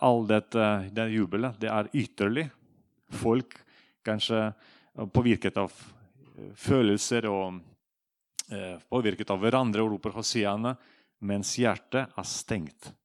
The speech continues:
for Herren. Og han sier, «Jeg, og om, om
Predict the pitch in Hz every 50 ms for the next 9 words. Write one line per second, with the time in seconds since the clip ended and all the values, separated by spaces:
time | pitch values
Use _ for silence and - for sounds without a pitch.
0 | _ _ _ - 92 85 85 80 82 82 - - _ _ _ _ _ _ _ -
1 | 104 120 131 127 - - 127 123 123 120 - _ - - - _ _ _ _ _
2 | _ _ _ - 113 120 127 151 165 - - - 151 139 135 143 139 120 _ _
3 | _ _ _ _ - - 135 139 135 131 - - - - _ - - 135 127 135
4 | 135 - - 143 143